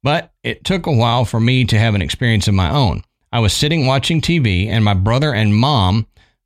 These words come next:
uh, with my brother and mom, when during a commercial break, they got up to go to the kitchen and grab a drink. It was while they were out of the room when all of a sudden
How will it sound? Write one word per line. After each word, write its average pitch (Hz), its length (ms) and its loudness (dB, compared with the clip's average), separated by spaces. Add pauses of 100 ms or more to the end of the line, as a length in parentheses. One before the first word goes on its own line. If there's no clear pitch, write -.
(100)
uh, 110 260 2
with 160 200 2
my 131 120 0
brother 107 360 2
and 92 120 0
mom, 90 340 2
when 107 220 2
during 135 300 2
a 110 80 -2
commercial 131 560 0
break, 87 420 0
they 113 240 -2
got 139 240 0
up 120 240 -2 (100)
to 113 80 -4
go 110 140 0
to 143 60 0
the 156 80 0
kitchen 113 600 -2
and 110 160 -2
grab 87 220 0
a 92 40 0
drink. 147 440 -2 (880)
It 139 220 -4
was 117 220 0
while 151 280 2
they 143 120 2
were 135 220 -2
out 139 200 -2
of 202 100 -2
the 190 80 -2
room 104 380 0 (720)
when 117 180 0
all 127 220 0
of 170 80 0
a 165 60 2
sudden 120 500 0